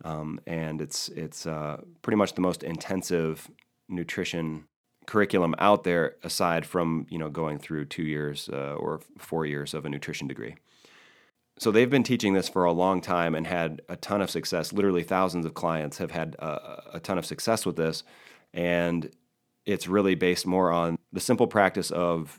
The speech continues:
using your hand as a measuring tool. And here's how it goes. Uh, the portion sizes become not in grams or calories, but you look at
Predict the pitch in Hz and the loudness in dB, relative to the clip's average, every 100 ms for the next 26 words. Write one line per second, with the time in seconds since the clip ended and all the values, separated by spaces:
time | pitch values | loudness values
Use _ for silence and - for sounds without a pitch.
0 | _ 98 90 90 82 95 82 82 78 78 | _ -4 0 0 0 0 0 0 -2 -4
1 | 78 78 71 - - - - 85 101 113 | -4 -4 -6 -10 -12 -14 -6 0 4 8
2 | 113 87 80 50 - _ _ _ _ _ | 6 6 2 -2 -10 _ _ _ _ _
3 | _ _ _ _ _ _ - - 92 87 | _ _ _ _ _ _ -18 -4 0 0
4 | 85 80 95 92 92 90 - - - - | 0 -2 2 4 2 0 -8 -20 -20 -20
5 | - _ - 151 156 127 - 98 90 90 | -20 _ 8 8 8 4 6 6 6 2
6 | 82 92 85 95 90 87 98 107 131 139 | 0 -2 0 2 2 0 2 4 4 4
7 | 113 110 92 87 87 87 90 85 85 78 | 2 2 2 2 2 2 0 0 0 0
8 | 76 76 78 - - - - _ 110 104 | 0 -2 -4 -10 -20 -20 -20 _ 6 6
9 | 123 110 120 120 - 98 92 87 - | 6 8 8 6 2 0 2 0 -4